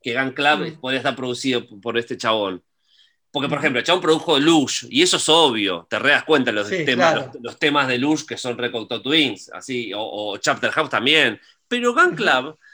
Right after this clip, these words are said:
Speaker 1: y, y ahí ps-, sigo, viste, a Gun Club lo sigo subiendo escalones, porque la verdad que el chabón, eh,
Speaker 2: Sí.
Speaker 1: es un capo, la verdad que, que, que es un, un, eran, eran grosos, grosos.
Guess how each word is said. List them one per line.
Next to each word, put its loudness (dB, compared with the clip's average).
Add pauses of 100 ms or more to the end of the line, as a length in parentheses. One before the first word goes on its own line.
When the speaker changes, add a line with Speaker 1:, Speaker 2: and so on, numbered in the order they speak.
(300)
Speaker 1:
y, -2
y 4
ahí 2
ps-, -14 (180)
sigo, 0
viste, 2
a 4
Gun 0
Club 2
lo -4
sigo -2
subiendo 0
escalones, 0
porque -6
la -2
verdad 2
que 2
el -6
chabón, -2
eh, -6
Speaker 2:
Sí. -10 (220)
Speaker 1:
es -8
un -12
capo, -6
la -6
verdad -4
que, -8
que, -12
que -12
es -16
un, -16 (480)
un, -16 (200)
eran, -4
eran -4
grosos, -4
grosos. -8